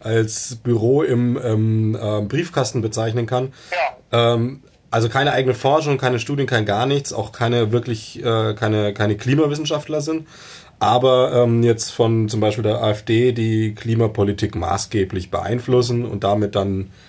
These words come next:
Speaker 1: Klimastimmung machen, Meinungen beeinflussen.
Speaker 2: Genau, der, äh, äh,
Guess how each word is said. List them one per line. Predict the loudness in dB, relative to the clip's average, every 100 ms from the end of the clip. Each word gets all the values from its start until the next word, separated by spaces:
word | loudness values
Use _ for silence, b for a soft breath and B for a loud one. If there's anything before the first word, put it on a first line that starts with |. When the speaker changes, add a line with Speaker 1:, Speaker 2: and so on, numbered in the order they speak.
| B B B B _ -4
Speaker 1:
Klimastimmung | 2 4 4 2 0 2 4 4 2 2
machen, | 0 2 0 2 0
Meinungen | 0 0 2 0
beeinflussen. | -2 -6 -8 -8 -8 -6 -8 -10 -20 -20 _ _ _
Speaker 2:
Genau, | -10 -8 -4 -4 -2 -2 -2
der, | -2 0 0 -2 -4
äh, | -4 -4 -4 -8 B B B B B -4
äh, | -4